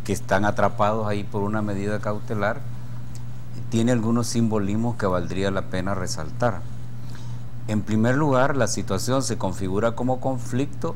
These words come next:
a partir de la sospecha, la sospecha jurídica, ¿verdad?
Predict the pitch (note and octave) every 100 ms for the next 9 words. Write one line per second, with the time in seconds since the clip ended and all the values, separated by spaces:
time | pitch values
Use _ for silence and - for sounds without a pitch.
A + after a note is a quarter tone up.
0 | - A2 - G#2 - - B2 B2 A2 G2
1 | F2+ - - A#2+ - F#2 F#2 - - -
2 | - - - - - - - - - -
3 | G#2 G#2 G2 A#2+ A#2+ C3+ G2+ G2+ A2 B2
4 | F#2+ D#2 C2 C2 - B1 B1+